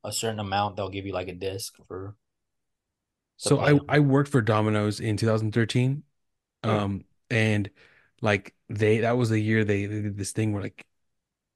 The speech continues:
Speaker 2: whichever store sold the most, like, made the most sales, they would give you a car. Like, and, like, the best delivery driver can get that car. We got that car. You know, you,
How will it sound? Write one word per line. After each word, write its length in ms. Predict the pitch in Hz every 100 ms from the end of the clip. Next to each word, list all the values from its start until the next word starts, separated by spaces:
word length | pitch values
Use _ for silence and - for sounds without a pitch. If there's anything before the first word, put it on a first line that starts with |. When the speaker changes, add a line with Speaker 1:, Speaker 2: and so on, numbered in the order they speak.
| _ _ _ _ -
Speaker 2:
whichever 320 | 113 120 113
store 540 | - - 110 110 104 - _ _ _ _ _
sold 300 | - 123 104
the 60 |
most, 520 | 104 104 107 - - - _
like, 120 | 104
made 180 | 101 120
the 40 | 110
most 280 | 107 101
sales, 320 | - 107 123 - - - -
they 80 |
would 100 | 110
give 160 | 104 107
you 100 | 101
a 40 |
car. 500 | - - 117 98 - _ _
Like, 200 | - 104 -
and, 220 | 104 101
like, 280 | 98 95 - _ _ _ -
the 160 | 107
best 400 | 98 107 98 - - 123 110
delivery 360 | 131 123 113 107
driver 260 | 104 101
can 180 | 101 107
get 180 | 101 101
that 160 | 101 95
car. 240 | 110 104
We 180 | 117 123
got 200 | 120 117
that 160 | 95 -
car. 320 | - 95 - _ _ _ _ _ _ _
You 120 | 131
know, 80 | 127
you, 280 | 107 120 123